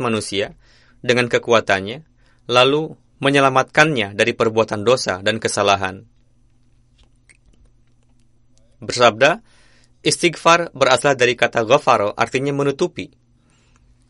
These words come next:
Maksudnya, dengan kekuatannya, Tuhan menutupi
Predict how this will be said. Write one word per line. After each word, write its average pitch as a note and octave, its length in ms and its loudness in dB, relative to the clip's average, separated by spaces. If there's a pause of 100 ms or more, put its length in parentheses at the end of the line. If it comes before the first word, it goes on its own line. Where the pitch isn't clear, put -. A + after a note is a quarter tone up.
Maksudnya, B2+ 720 -2 (480)
dengan C3 400 0
kekuatannya, A2+ 1040 0
Tuhan C3 320 0
menutupi C#3 800 -6